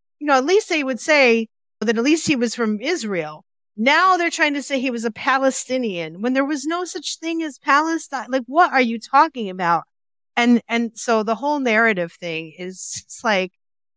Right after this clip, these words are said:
that, that amplifies the trauma to exponential levels. You know, it's like, and you certainly don't expect that kind of betrayal. I mean, I lost a lot of friends.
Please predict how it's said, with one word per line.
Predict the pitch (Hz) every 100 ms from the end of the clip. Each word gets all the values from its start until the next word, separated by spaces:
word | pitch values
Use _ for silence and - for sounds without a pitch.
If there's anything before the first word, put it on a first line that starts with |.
| -
that, | 233 285 277 -
that | 220 277 294 -
amplifies | 240 262 262 269 - 233 240 233
the | 214
trauma | 196 - 220 226 233 247 247 254 _ _ _ _
to | - - 233 220 - _ _ -
exponential | 269 - - 226 190 185 190 170 160 - -
levels. | 185 170 156 160 - -
You | 214
know, | 196 185
it's | 190
like, | 214 196
and | 220
you | 226
certainly | - 311 240
don't | 220 196
expect | 190 - 196 190
that | 175
kind | - 190
of | 175
betrayal. | 170 - 185 170 160
I | 208
mean, | 196 190
I | - 208
lost | 240 214 214 226 - - - _ _ _ -
a |
lot | 190 196
of | 220
friends. | - 214 294 185 185 - -